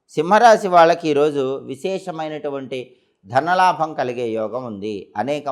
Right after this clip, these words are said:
మార్గాల్లో ధనం సంపాదించడానికి చేసే ప్రయత్నాలన్నీ అనుకూలిస్తాయి. ప్రతి పనిలో కూడా మంచి పురోభివృద్ధి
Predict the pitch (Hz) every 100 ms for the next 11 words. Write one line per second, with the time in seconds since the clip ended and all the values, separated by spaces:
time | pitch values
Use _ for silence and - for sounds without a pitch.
0 | 127 135 135 156 156 170 196 - _ _
1 | 101 139 175 175 160 - 147 143 143 -
2 | 135 131 - 120 131 127 120 135 143 147
3 | 131 117 120 143 120 120 143 117 107 -
4 | 107 139 - _ _ _ 165 147 175 165
5 | 165 185 196 190 185 208 156 156 165 -
6 | 156 170 156 151 139 139